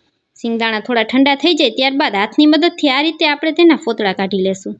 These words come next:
આ રીતે ફોતળા કાઢવામાં વધારે વાર લાગે છે, જેથી કરીને મેં અહીં એક નેપકિન લઈ લીધું છે. આ રીતનું જાડા કાપડનું કપડું લઈ અને તેની ઉપર સિંગને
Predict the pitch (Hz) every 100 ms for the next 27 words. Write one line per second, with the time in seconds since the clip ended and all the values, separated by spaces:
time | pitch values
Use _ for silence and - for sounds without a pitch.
0 | _ _ _ _ _ _ - 226 254 269
1 | 269 - 277 269 269 302 311 381 359 220
2 | - 226 233 226 214 202 190 196 196 185
3 | - 208 _ _ _ _ - 226 294 294
4 | 349 381 262 254 262 254 247 240 226 220
5 | - 220 202 202 196 196 190 202 190 _
6 | _ _ _ _ _ - 208 226 247 254
7 | 214 240 214 233 254 254 262 247 - -
8 | 302 311 359 247 226 208 240 269 277 285
9 | 294 262 269 294